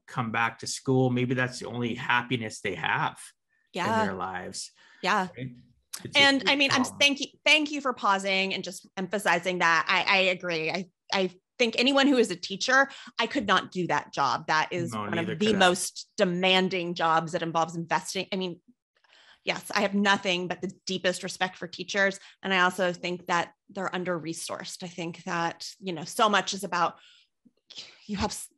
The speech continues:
Speaker 2: they have so many students that they're not getting paid enough. They don't have enough time. I mean
Speaker 1: Well, and the students bring their problems to school.
Speaker 2: Yeah.
Speaker 1: Right? Through behavioral problems. Then the parents bring it to school and,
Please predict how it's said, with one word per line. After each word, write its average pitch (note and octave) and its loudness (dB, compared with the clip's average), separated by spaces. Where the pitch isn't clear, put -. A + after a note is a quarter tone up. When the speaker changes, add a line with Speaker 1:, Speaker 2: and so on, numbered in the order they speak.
Speaker 2:
they G#3 2
have G3 0
so G#3+ 0
many G3 0
students F#3 -4
that G3+ -10
they're F3+ -2
not F3 4
getting E3+ -2
paid G#3+ 0
enough. F#3+ 0
They F3+ -4
don't D#3 -4
have F3 -14
enough - -10
time. E3 -4
I F3 -8
mean D#3+ -6
Speaker 1:
Well, F3+ 6
and E3 4
the D#3 6
students F#3+ 6
bring F3 0
their E3 2
problems D#3 -4
to C#3+ -8
school. D#3 -2
Speaker 2:
Yeah. F3 -2
Speaker 1:
Right? C#3 2
Through C3+ 0
behavioral C#3 2
problems. C#3 -2
Then C3+ 4
the C3 0
parents C#3+ -2
bring C3+ 0
it C3 -2
to C3+ -8
school C#3 4
and, A#2+ -4